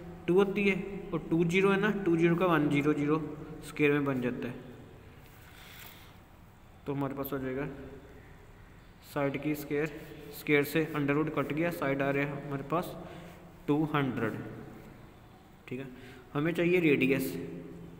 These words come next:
रेडियस होता है side by टू, साइड मतलब एक तरह का डायमीटर ही हो गया इसका पूरा, तो side by टू हो जाएगा टू हंड्रेड by टू हंड्रेड सेंटीमीटर।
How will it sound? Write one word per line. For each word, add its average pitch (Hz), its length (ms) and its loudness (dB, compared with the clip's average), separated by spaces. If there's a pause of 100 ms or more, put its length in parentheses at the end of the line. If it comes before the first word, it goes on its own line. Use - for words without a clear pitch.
(1900)
रेडियस 151 340 2
होता 160 180 -2
है 165 120 -4
side 143 280 0
by 143 140 4 (120)
टू, 131 80 2 (1700)
साइड 139 220 0
मतलब 139 160 0
एक 147 140 0 (160)
तरह 147 140 0
का 151 100 -2 (120)
डायमीटर 139 400 2
ही 139 80 2
हो 143 120 2
गया 117 140 -2
इसका 131 180 -4 (100)
पूरा, 120 200 -2 (1000)
तो 160 60 -4
side 147 300 0
by 151 140 4
टू 156 60 2
हो 156 60 4
जाएगा 156 180 4 (100)
टू 151 140 2
हंड्रेड 147 400 4
by 143 100 4 (120)
टू 160 200 2 (1500)
हंड्रेड 147 460 0 (2000)
सेंटीमीटर। 139 800 -2